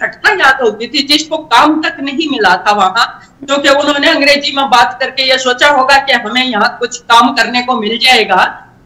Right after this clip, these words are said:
और उन्होंने नजरअंदाज इसलिए कर दिया था कि हिंदुस्तान को आजाद क्या करोगे जब तुम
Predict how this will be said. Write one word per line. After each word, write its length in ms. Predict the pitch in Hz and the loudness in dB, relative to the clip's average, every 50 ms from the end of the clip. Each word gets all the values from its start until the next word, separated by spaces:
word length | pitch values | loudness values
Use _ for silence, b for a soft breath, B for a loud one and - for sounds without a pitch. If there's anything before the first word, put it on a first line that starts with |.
| _ _ _ _ - | _ _ _ _ 2
और 400 | 262 302 294 - - - - - - 330 | 4 4 4 2 -2 -6 -14 -14 -2 0
उन्होंने 400 | 320 285 311 370 349 381 370 359 | 2 4 6 4 4 4 4 4
नजरअंदाज 800 | 302 269 254 247 285 302 302 302 311 311 339 339 339 339 - - - | 4 2 2 2 2 2 2 4 4 4 2 2 -2 -4 -12 -6 0
इसलिए 340 | 330 427 359 339 320 415 427 | 0 0 2 2 0 0 0
कर 160 | - - 302 | 2 0 -2
दिया 240 | - - 320 320 320 | -2 0 0 0 0
था 180 | 311 320 330 330 | 0 0 -4 -4
कि 220 | 330 320 294 - | -2 -2 -2 -2
हिंदुस्तान 600 | - 226 - - 349 - - 311 330 320 320 - | -2 -10 -10 -8 -8 -4 0 0 0 0 0 0
को 60 | 320 | -2
आजाद 560 | 285 - 208 214 233 - - 311 359 370 370 | -2 0 2 2 0 2 2 2 2 2 0
क्या 180 | 359 359 349 320 | -2 -2 -2 -2
करोगे 420 | 320 330 320 320 302 294 294 320 | -2 -2 -2 -2 -2 -2 -2 -4
जब 180 | 320 - 311 294 | -8 -4 -4 -4
तुम 240 | - - 339 311 | -4 -4 -6 -6